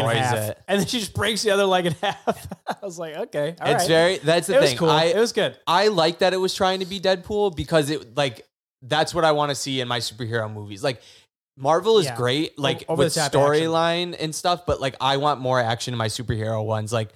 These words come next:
Speaker 1: it, it, if I was, you know, like, twelve, thirteen seeing these, uh, Marvel movies, yeah, it's the greatest thing I've ever seen. But now that I'm older, like, I wanna be able to appreciate the choreography and everything that goes into it a little bit more.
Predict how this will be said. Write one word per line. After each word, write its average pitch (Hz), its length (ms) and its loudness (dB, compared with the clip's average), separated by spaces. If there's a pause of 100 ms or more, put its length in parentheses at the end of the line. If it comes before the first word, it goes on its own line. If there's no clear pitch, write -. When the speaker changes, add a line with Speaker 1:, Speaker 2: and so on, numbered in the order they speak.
(460)
Speaker 1:
it, - 160 -10 (420)
it, 120 200 -10 (920)
if 151 180 -2
I 165 180 4
was, 156 320 -2
you 151 60 -2
know, 139 160 0
like, 123 360 -6
twelve, 143 320 0
thirteen 139 480 -6
seeing 156 260 -8
these, 160 300 -8 (560)
uh, 107 100 -18
Marvel 151 360 2
movies, 165 480 -4
yeah, 143 260 -2
it's 117 140 -8
the 139 80 -8
greatest 135 280 0
thing 135 120 -4
I've 131 40 0
ever 117 200 2
seen. 113 180 -6
But 120 100 -6
now 135 140 2
that 160 100 2
I'm 156 140 -2
older, 135 320 0
like, 123 200 -4 (400)
I 139 80 0
wanna 147 300 0
be 123 220 -6
able 131 140 -2
to 123 140 -4
appreciate 120 840 -6
the 120 100 -6
choreography 120 760 -4
and 117 80 -8
everything 113 340 -6
that 107 120 -10
goes 110 240 -8
into 110 260 -10
it 110 120 -6
a 117 80 -10
little 117 200 -4
bit 107 160 -8
more. 107 380 -6